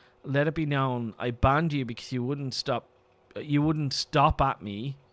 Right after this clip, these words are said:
um, and I told you that I couldn't fix it, and I don't know what the problem was, and, like, you're saying fix my audio, okay, I don't have two hundred euro to <laughs> buy a new mixer, mate. Cheers."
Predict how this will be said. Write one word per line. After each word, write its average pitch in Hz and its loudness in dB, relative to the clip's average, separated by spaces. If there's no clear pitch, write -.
um, 107 -4
and 120 0
I 120 0
told 131 0
you 131 -4
that 120 -2
I 117 -2
couldn't 123 -4
fix - -6
it, 85 -12
and 110 -8
I 110 -6
don't 107 -4
know 110 -4
what 110 -4
the 110 -12
problem 120 0
was, 92 -10
and, 113 -4
like, 107 -10
you're 117 -6
saying 131 -2
fix - -6
my 117 -2
audio, 113 -2
okay, 113 -4
I 143 4
don't 135 4
have 117 -2
two 127 0
hundred 120 -2
euro 110 -2
to - -10
<laughs> - -10
buy 117 -4
a 160 2
new 151 2
mixer, 151 2
mate. 107 -6
Cheers." - -4